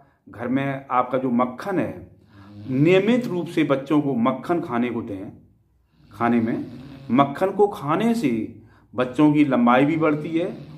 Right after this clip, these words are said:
और मोटाई भी बढ़ती है। आप इसको प्रयोग तो करें, आपको जिसका परिणाम शीघ्र ही आपको मिलेगा। ये नियमित रूप से अगर आप करेंगे,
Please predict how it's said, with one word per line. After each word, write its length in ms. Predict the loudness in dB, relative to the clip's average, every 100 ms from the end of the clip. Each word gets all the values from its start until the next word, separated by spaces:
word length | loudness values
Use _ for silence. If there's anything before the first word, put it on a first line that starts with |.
| 0
और 140 | 0
मोटाई 380 | 2 0 -2 0
भी 120 | 0
बढ़ती 320 | 0 -2 -6
है। 220 | -12 -14 -18 _ _ _ _ _ _ 0
आप 200 | 2 2
इसको 200 | 0 -2
प्रयोग 380 | 2 4 4 2
तो 100 | 2
करें, 400 | 2 0 -4 -10 -20 -18 0
आपको 380 | 0 2 2 2
जिसका 300 | 2 0 2
परिणाम 360 | 4 4 4 2
शीघ्र 360 | 0 -4 -2 0
ही 100 | 2
आपको 300 | 2 0 0
मिलेगा। 460 | 0 -2 -8 -12 -16 -20 _ _ _ _ _ -10
ये 380 | -2 2 2 2
नियमित 520 | 4 6 6 4 2
रूप 140 | -2 -4
से 160 | 0
अगर 220 | 2 4
आप 200 | 4 4 2
करेंगे, 420 | 2 2 0